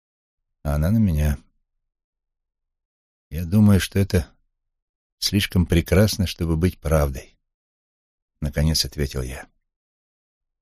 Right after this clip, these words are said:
Только через десять минут,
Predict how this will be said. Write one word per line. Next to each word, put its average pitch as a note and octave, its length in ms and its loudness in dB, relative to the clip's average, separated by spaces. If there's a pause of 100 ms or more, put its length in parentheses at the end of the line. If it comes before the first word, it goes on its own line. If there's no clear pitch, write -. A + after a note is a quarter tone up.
(1300)
Только A#2 240 -8
через F#2 320 2
десять A2+ 340 0
минут, F2 480 4